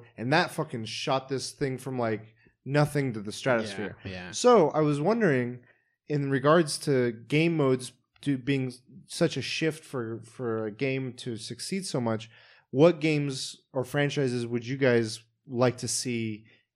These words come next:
Speaker 1: get, like, a game mode to them that they don't normally have? Like, h-, hoping that it would elevate it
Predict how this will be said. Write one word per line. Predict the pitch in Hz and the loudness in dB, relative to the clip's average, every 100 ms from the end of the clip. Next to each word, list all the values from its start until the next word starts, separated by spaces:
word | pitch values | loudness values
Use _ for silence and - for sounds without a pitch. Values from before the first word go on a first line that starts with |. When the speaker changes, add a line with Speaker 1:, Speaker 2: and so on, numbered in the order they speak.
| _ | _
Speaker 1:
get, | 143 131 | 0 2
like, | 135 127 | -2 -4
a | |
game | 110 107 139 135 | -6 0 2 4
mode | 123 117 | 2 0
to | 120 | -4
them | 120 113 | -6 -4
that | 107 | -4
they | 113 | -2
don't | 123 123 | 0 0
normally | 120 117 127 | -2 0 0
have? | 127 143 147 143 - _ _ _ _ _ _ - - - | 0 -2 -2 -6 -16 _ _ _ _ _ _ -14 -12 -6
Like, | 117 - | -6 -6
h-, | - - _ - 123 | -16 -20 _ -10 -4
hoping | 147 143 127 | -2 -2 -2
that | 123 | -2
it | 120 | -2
would | 113 117 | -4 -6
elevate | 120 110 104 104 | -6 -6 -4 -4
it | 101 | -6